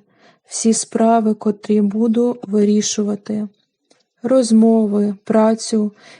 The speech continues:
яку буду виконувати, і мій відпочинок.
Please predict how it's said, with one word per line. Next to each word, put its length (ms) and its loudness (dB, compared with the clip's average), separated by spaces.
яку 260 0
буду 280 2
виконувати, 840 0
і 220 0
мій 260 2
відпочинок. 920 -6